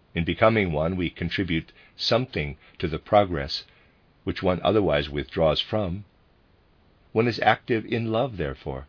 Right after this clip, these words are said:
not merely for oneself, but for something else. This is something I hope will always shine through in all our discussions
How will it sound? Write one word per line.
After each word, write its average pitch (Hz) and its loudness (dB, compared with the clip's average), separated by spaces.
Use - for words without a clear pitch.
not 76 0
merely 95 0
for 104 -4
oneself, 85 -2
but 104 -4
for 113 -6
something 82 -4
else. 65 -8
This 113 0
is 123 -2
something 95 0
I 82 0
hope 98 -2
will 90 0
always 101 0
shine 95 0
through 110 -2
in 80 0
all 85 0
our 85 0
discussions 82 -6